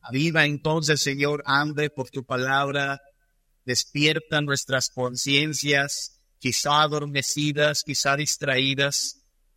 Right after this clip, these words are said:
Afírmanos, Señor, en la fe, una fe genuina, no de labios, sino una fe auténtica en obras. Y danos, Padre, el perseverar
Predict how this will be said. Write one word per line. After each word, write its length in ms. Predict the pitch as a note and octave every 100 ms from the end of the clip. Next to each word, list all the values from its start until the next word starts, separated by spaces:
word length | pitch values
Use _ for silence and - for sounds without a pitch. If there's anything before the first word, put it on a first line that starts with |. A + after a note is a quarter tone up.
| _ _ _
Afírmanos, 680 | - - D#3+ F3+ E3+ D#3+ D3
Señor, 400 | - C3+ C#3 D3+
en 100 | D3
la 120 | C3
fe, 320 | - - D3 - _ _ _ _ _ -
una 220 | C3+ C#3+
fe 140 | C#3+
genuina, 600 | C3 D3 C3+ C#3+ D3 A#2+ - _ _ _ _ _ _ _ -
no 220 | B2 C#3
de 100 | D3+
labios, 500 | C#3+ D3 C#3 A#2 G#2+
sino 460 | - B2 A#2 A#2 A2 _ _ _ _
una 160 | - C3
fe 280 | - C3+ C3
auténtica 840 | A#2+ B2 C3+ C#3 C3+ B2+ - A2 -
en 160 | - A#2
obras. 640 | C3 C3+ A#2+ - - - _ _ _ _ _ -
Y 100 | C3+
danos, 420 | C3+ E3 D#3 -
Padre, 400 | - D3 D3 C#3
el 100 | B2+
perseverar 680 | B2+ A#2 - A#2 A#2 A#2+